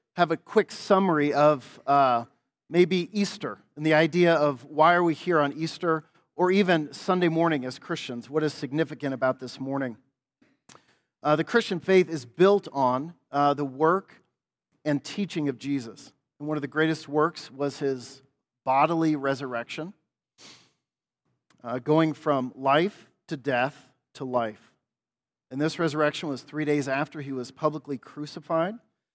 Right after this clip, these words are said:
He was pronounced dead. He was buried in a tomb. His followers were scattered. Uh, their shame and confusion drove them to reevaluate what they expected. So between,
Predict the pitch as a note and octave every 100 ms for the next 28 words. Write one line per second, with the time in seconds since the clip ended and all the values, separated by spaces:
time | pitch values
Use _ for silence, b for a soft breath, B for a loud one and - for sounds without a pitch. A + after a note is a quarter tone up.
0 | _ _ C3+ B2+ - C#3+ D3 C#3+ C#3 C#3
1 | D#3+ G3+ - C3+ - C#3 C3+ D3+ D3 C#3
2 | B2+ - E3+ F3 G#3+ A#3 _ _ _ _
3 | _ _ _ _ _ _ _ _ - A2+
4 | - C#3 D3+ C#3 B2+ A#2+ - - - C3
5 | C#3 F#3 G#3 _ _ _ _ _ B2+ A#2+
6 | C3+ B2 - - D3+ D#3+ F3 F3 B2+ B2
7 | A2+ _ - C3+ - E3 F#3 F3+ C#3+ A#2+
8 | D3 E3 D3+ D3+ D3 - C3 A2+ b b
9 | b - D#3+ C#3+ C#3+ D#3+ E3 D#3+ C#3+ C#3+
10 | D3 B2+ - - D3+ G#3+ G#3+ G#3+ _ -
11 | B2+ - F3 D#3 C#3